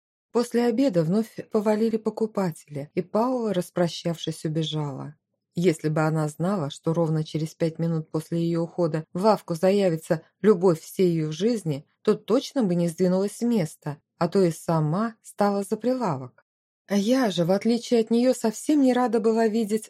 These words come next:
лорда Паттисона. Только его не хватало мне для полного счастья. Я даже не стала делать любезное выражение лица. Уже так устала от Риллингтона с его тёмными заморочками,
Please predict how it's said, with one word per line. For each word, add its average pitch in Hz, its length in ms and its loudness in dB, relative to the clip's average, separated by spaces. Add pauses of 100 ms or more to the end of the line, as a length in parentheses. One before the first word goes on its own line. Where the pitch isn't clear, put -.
лорда 214 540 2
Паттисона. 151 840 -4 (340)
Только 180 280 2
его 214 240 4
не 160 140 4
хватало 170 480 0
мне 160 180 4
для 160 160 2
полного 170 420 0
счастья. - 800 -8 (320)
Я 254 200 6
даже 233 240 0
не 233 120 2
стала 220 460 -2 (100)
делать 220 560 2
любезное 220 560 2
выражение 220 500 2
лица. 175 540 -4 (300)
Уже 165 200 -2
так 175 280 -4
устала 190 540 -2
от 151 140 -6
Риллингтона 170 760 0
с - 140 -6
его 180 400 2
тёмными 180 480 6
заморочками, 185 960 2